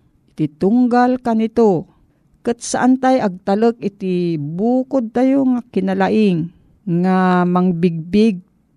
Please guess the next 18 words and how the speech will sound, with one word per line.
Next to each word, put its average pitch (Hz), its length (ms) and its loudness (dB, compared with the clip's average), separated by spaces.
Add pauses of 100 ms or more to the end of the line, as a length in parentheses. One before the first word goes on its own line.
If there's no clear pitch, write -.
iti 170 240 -4
dakes 175 640 -2
ken 151 400 -2
naimbag. 143 560 -2 (400)
Dumawat 294 640 0
tayo 269 320 2
iti 220 320 -4
tulong 233 640 0
manipod 196 560 -2
ken 175 160 -4
Kristo, 170 720 -6 (460)
ken 196 720 0
supringan 226 960 -2
tayo 226 400 2
tunggal 180 500 -4
tarigagay 175 840 0
nga 147 240 -2
agbasol. 147 800 -6